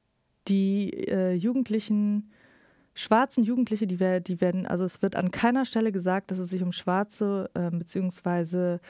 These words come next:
um, äh, brown Youth People handelt, so.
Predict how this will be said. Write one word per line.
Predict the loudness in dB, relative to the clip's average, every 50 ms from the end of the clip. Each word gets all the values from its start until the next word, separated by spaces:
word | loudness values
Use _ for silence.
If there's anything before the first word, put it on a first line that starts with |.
| -20 -20 -18 -20 -20 -20 _ _
um, | -2 -2 0 0 0 0 -2 -2 -4 -6 -4
äh, | -4 -2 -2 -4 -4
brown | -2 -2 0 0 0 0 0 0 0 -2 -4 _ -12 -20 -20 _ _
Youth | 0 0 0 0 -4 -6 -4
People | -4 -2 0 0 0 0
handelt, | 2 2 2 2 2 0 0 0
so. | 0 0 0 -2